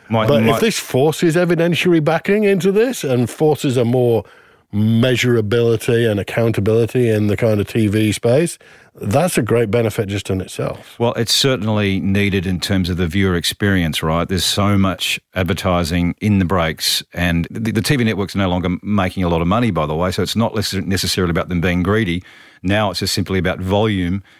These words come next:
Speaker 1: to meet a price requirement. And what's happening is we're pushing people away from advertising supported, supported formats, right? They're going to streaming services.
Speaker 2: And in a world where even in kind of broadcast, we can pause, skip, rewind,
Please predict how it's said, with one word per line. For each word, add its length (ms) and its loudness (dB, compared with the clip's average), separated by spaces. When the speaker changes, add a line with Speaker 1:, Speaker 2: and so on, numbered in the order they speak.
Speaker 1:
to 100 -2
meet 360 2
a 80 -10
price 340 -2
requirement. 640 -2
And 320 0
what's 340 -4
happening 320 -2
is 320 -2
we're 120 0
pushing 300 -2
people 240 0
away 220 0
from 320 -2
advertising 440 -4
supported, 440 -6
supported 380 -4
formats, 420 -2
right? 140 -2
They're 80 -2
going 180 -2
to 60 -4
streaming 400 0
services. 480 -8
Speaker 2:
And 280 2
in 100 2
a 60 4
world 380 2
where 260 2
even 320 2
in 120 2
kind 200 2
of 80 0
broadcast, 640 0
we 220 2
can 360 0
pause, 420 2
skip, 440 -2
rewind, 760 2